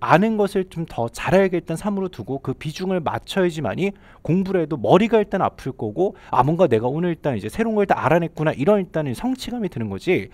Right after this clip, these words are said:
매번 앉아서 이렇게 노동하는 것처럼 시간만 쓴다고 일단 되는 게 아니라는 거야. 자, 그래서 계획은 그냥 세우는 게 아니고요. 지키려고 세우는 거니까 그냥 이제 의미 없이 계획 그냥 여러 가지나 플랜을 써놓고 일단 하나씩 지우는 것에 즐거움을 가지시면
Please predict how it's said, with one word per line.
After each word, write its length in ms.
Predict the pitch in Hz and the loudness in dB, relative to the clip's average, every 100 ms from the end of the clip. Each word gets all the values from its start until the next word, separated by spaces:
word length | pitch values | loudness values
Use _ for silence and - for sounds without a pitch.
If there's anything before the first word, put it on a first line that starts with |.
| - - - | -20 -20 -2
매번 360 | 123 147 208 185 | 2 6 6 4
앉아서 340 | 113 135 165 | 2 -2 -2
이렇게 140 | 156 139 | -2 -4
노동하는 560 | 107 160 233 220 208 | -4 -2 0 2 0
것처럼 260 | 185 - 160 | -4 -6 -8
시간만 500 | - - 254 233 226 | -8 -2 -2 0 -2
쓴다고 400 | - 165 131 120 | -4 -4 -4 -4
일단 220 | - 120 | -6 -6
되는 260 | 110 95 98 | -6 -8 -6
게 160 | 139 - | -8 -6
아니라는 520 | 104 131 180 139 95 | -4 -2 -2 -4 -6
거야. 220 | - - - _ - | -12 -14 -16 _ -4
자, 160 | 120 101 | -4 -2
그래서 360 | 117 104 120 - - - - | -2 0 -2 -4 -12 -20 -12
계획은 640 | - 156 196 196 196 196 196 - - | 0 4 4 4 2 2 -2 -12 -8
그냥 340 | - 214 247 | 0 2 2
세우는 260 | 226 214 196 | 0 -2 0
게 80 | 180 | 0
아니고요. 440 | 95 - 151 139 - _ | -2 -2 -4 -4 -8 _
지키려고 720 | - - - - 269 247 208 | -8 -8 -8 -2 2 2 2
세우는 280 | 208 190 175 | -2 -2 -2
거니까 560 | 107 92 170 165 92 - - | -4 -2 2 2 0 -12 -12
그냥 200 | - 226 | 0 2
이제 120 | 220 165 | 2 2
의미 280 | 139 214 254 | 0 2 2
없이 300 | 175 - 175 | 0 -2 -6
계획 320 | - 143 160 | 2 2 4
그냥 180 | 160 151 | 0 -2
여러 220 | 104 156 | 0 2
가지나 280 | 180 175 170 | 2 0 -6
플랜을 380 | - 247 262 185 | -2 -2 0 -2
써놓고 420 | - 220 208 190 | 0 0 0 -2
일단 140 | 175 | 0
하나씩 260 | 185 190 - | -2 -4 -6
지우는 400 | - 185 214 208 | -2 0 2 0
것에 220 | 165 160 | 0 -2
즐거움을 560 | 147 - 127 127 113 117 | -6 -2 -2 0 -4 -4
가지시면 540 | 110 110 107 107 160 | -10 -14 -12 -6 -4